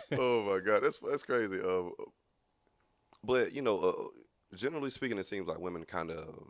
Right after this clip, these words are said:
Speaker 2: at least would like to have some sort of emotional connection before, or just even like a nigga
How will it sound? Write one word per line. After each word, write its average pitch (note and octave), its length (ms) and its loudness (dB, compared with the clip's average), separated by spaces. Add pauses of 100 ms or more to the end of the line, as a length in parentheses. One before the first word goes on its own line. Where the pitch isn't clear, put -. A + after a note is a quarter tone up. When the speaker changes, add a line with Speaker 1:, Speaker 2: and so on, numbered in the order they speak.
(680)
Speaker 2:
at F#2+ 100 0
least F#2+ 200 -4
would F2 160 -2
like D#2+ 260 -8
to E2 160 -8
have D#2 240 -4
some E2 140 -10
sort E2+ 160 0
of D#2 80 -6
emotional D#2+ 380 -6
connection D#2+ 500 -8 (920)
before, B2 480 4 (140)
or C3 260 8
just A2 260 -2
even G#2 300 0
like B2+ 280 0
a E2+ 40 -2
nigga D#2+ 320 -4